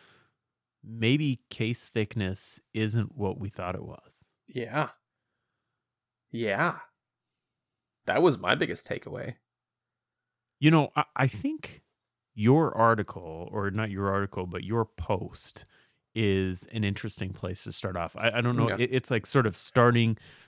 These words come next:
Speaker 1: the, starting the movie with the last scene of the movie.
Speaker 2: Yeah, and then we'll,
Speaker 1: Um,
Speaker 2: we'll circle back and tell the story.
Speaker 1: I think maybe, yeah.
Speaker 2: So, so we're gonna, we'll link to this in the show notes.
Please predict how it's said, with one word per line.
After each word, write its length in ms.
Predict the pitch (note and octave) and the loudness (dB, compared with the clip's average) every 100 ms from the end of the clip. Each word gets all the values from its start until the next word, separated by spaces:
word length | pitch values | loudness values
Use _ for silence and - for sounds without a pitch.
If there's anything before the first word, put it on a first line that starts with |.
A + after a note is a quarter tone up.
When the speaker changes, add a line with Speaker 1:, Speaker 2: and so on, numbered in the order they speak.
| _ | _
Speaker 1:
the, 280 | G#2+ G#2+ G#2 F2+ _ _ - - | -6 -2 -2 -6 _ _ -20 -18
starting 640 | - - B2+ A#2 A#2 A2+ | -14 0 4 4 2 0
the 100 | G2+ | 0
movie 480 | G2 G2 G#2 A2 A2 | 0 0 -2 -2 -4
with 380 | A2 G#2 G2+ - | -4 -4 -6 -6
the 80 | G2+ | -8
last 320 | F#2 F#2+ - | -6 -6 -8
scene 200 | - G2+ | -6 -4
of 120 | A2 | -4
the 80 | G#2 | -4
movie. 420 | G#2+ G#2+ G#2+ A#2 - | -4 -2 -2 -4 -4
Speaker 2:
Yeah, 260 | - B2 A2 | 4 4 4
and 180 | G#2+ B2 | 2 2
then 120 | A#2+ A2+ | 4 4
we'll, 160 | A2+ | 4
Speaker 1:
Um, 80 | F#2+ | 4
Speaker 2:
we'll 120 | A2 | 0
circle 340 | G#2 - A2 G#2 | -2 0 0 2
back 300 | D#2+ F2+ - | 2 2 0
and 100 | G2+ | -4
tell 160 | A2+ | -2
the 100 | G2 | -2
story. 440 | G2 - G2 G2 B2+ _ _ _ _ _ _ | -4 -2 -2 -2 -6 _ _ _ _ _ _
Speaker 1:
I 100 | D3+ | -2
think 240 | E3 G3 D#3+ | -2 0 0
maybe, 360 | D#3+ C3 C#3+ - - | 2 2 0 -4 -4
yeah. 180 | C#3+ - - - | -4 -4 -12 -14
Speaker 2:
So, 360 | - E3 C#3+ - _ _ _ _ - | -2 2 2 0 _ _ _ _ -4
so 180 | - | 0
we're 200 | C3+ C#3+ | 4 4
gonna, 260 | F3 F#3+ C#3+ | 4 2 0
we'll 220 | B2+ C#3+ C#3+ | 4 4 6
link 200 | C3 A2+ | 4 2
to 100 | G#2 | 0
this 280 | F#2 - | -2 -4
in 100 | - | -4
the 80 | A#2 | -4
show 200 | A#2 G#2+ | -2 -2
notes. 440 | F#2+ F#2 A2 - | -2 -6 -4 -6